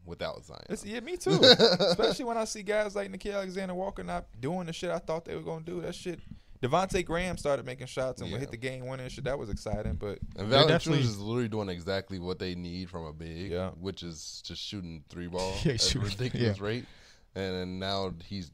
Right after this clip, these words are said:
Speaker 1: Zion's not even there to benefit from it.
Speaker 3: They're a, a highlight team for me. I'll keep it at a buck.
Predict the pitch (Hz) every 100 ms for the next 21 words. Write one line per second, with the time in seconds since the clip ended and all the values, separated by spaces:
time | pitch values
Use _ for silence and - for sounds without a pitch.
0 | 82 85 101 95 90 87 87 85 80 80
1 | 90 - 78 - - 104 110 117 127 180
2 | 180 143 117 101 87 - - - 98 98
3 | 127 113 101 101 101 90 90 104 90 -
4 | _ - - 101 - 82 95 85